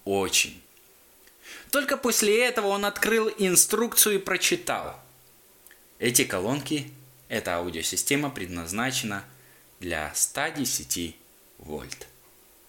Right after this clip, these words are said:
Как он был расстроен! "Почему же я не открыл эту инструкцию раньше?", говорил он мне.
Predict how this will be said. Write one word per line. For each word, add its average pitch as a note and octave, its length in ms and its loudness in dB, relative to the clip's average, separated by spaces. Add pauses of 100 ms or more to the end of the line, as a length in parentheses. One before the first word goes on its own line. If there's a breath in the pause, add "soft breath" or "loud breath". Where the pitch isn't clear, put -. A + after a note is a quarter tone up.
(1400 loud breath)
Как F#3+ 340 -2
он F3 300 0
был D3 320 2
расстроен! G#2+ 880 0 (1600)
"Почему D4 560 4
же B3 580 4
я A#3+ 340 2
не A#3 120 0
открыл A3+ 640 2
эту A3+ 220 2
инструкцию G#3 580 4
раньше?", F#3 500 0
говорил D3+ 380 2
он C3 180 4
мне. A2+ 280 2